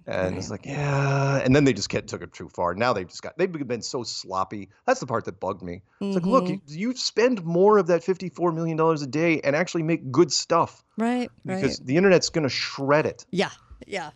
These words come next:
Speaker 2: it's true. Yeah, and people are. They're asking a lot of questions. So if the Earth is flat, what is its
Speaker 1: Yep.
Speaker 2: shape? Because most flat earthers believe, uh, you know, that it's a circular disc.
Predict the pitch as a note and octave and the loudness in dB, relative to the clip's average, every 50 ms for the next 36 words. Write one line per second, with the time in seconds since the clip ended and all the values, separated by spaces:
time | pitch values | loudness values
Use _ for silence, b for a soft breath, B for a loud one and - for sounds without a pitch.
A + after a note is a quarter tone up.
0 | _ _ - A#3 A#3 - - - A3 F#3 E3+ F3+ F3+ A3+ A#3+ G#3+ F3 F3 F#3 F#3 | _ _ -6 -6 -4 -2 -2 -2 -2 -4 -4 -2 -2 0 0 2 0 0 0 0
1 | G#3+ A3 G#3 - B3 B3+ C4+ D4+ E4 F4 C#4+ F#3+ F3 F3 F3+ F#3+ G3+ - - G#3+ | 0 -2 -2 -2 -2 -2 0 -2 0 0 0 -2 0 0 -2 -2 -2 -2 -2 -2
2 | G#3+ G#3+ G#3 - - A3 A3 - G3 E3 E3 - - A3 G#3+ G3+ - - B3 A#3 | -2 -2 -2 -2 -4 -4 -2 -2 -4 -2 0 0 0 2 0 -2 -2 -2 0 0
3 | A#3 C#4 D#4 - F4 E4+ - - - - F#3+ E3+ F3 F3 - - F3+ E3+ F#3 F#3+ | 0 -2 -2 -2 -2 -2 -2 -2 -2 -2 -2 -2 -2 -4 -4 -6 -4 -2 0 0
4 | G3+ G#3 A#3 B3 A3+ A#3+ C4 - - - - - - A3+ F3+ D#3 D#3+ F3 - - | 0 0 -2 -2 -2 -2 -2 -2 0 0 0 2 2 2 0 0 -2 -4 -6 -4
5 | - F#3 F3 - - D#3+ F#3+ F#3 F3+ F3 F3 E3 F3 F3 F#3 F#3 G3 G#3 - - | -4 -4 -4 -4 -4 -2 0 0 0 0 0 -2 -2 -2 -2 -2 0 -2 -2 -2
6 | - A#3 G#3+ G3+ F#3+ F3+ E3+ F#3 F3 D#3+ D#3+ F3 E3+ D#3+ E3 E3 E3 E3+ - - | -2 -2 0 0 0 -2 -2 -4 -6 -4 -4 -4 -2 -2 -2 -4 -4 -6 -6 -4
7 | E3+ E3+ E3+ E3+ E3 D#3 D#3 D#3+ D#3 D#3+ D#3 D3+ D#3 D#3+ - F3 E3 - E3 - | -4 -2 -2 -2 -2 -2 -2 -2 -2 -2 -2 -2 -4 -4 -4 -4 -4 -2 -2 -2
8 | - E3+ D#3 - G3 F#3+ G3+ G#3+ G3 - F3 D#3+ D#3+ D#3+ - - - | -2 -2 -2 -4 -4 -2 -2 -2 -2 -2 -2 0 0 0 0 -2 -2